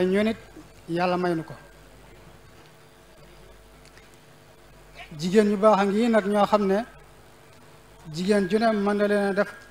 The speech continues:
ay royukaay. Kuñ munta roy ba dab ko nag am na, bari na sax,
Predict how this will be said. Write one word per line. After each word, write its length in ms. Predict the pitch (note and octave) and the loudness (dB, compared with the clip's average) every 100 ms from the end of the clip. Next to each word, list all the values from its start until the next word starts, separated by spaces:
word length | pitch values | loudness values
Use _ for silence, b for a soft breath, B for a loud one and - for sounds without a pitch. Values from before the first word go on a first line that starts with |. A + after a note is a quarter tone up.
| - | -6
ay 380 | F#3 F#3+ F3 F3 | -2 -2 -2 -2
royukaay. 520 | F3+ G3 F3+ F#3 F3 C#3 - - - - - - - - - - - - - - - | 0 -2 -2 -4 -4 -6 -14 -20 -20 -20 -20 -20 -20 -20 -20 -20 -20 -20 -20 -20 -8
Kuñ 140 | G3 | -4
munta 320 | G3+ G#3+ G#3 G3+ | -2 0 0 2
roy 340 | G#3 G#3+ A#3 - - - - - - - - - - - | 2 0 -4 -12 -20 -20 -20 -20 -20 -20 -20 -20 -20 -16
ba 180 | D#3 F#3 | -6 -2
dab 240 | G#3+ G3+ | -2 -2
ko 100 | - | -2
nag 220 | F#3+ G3 G#3+ - - - | -2 -2 -4 -8 -14 -2
am 220 | G#3 G#3 | 0 2
na, 180 | F#3 D3 D3 - - - - - - - - | -2 -4 -14 -20 -20 -20 -20 -20 -20 -20 -6
bari 260 | E3 G3 | 0 0
na 140 | G3 G3 | 0 -2
sax, 200 | - A3+ | 0 -2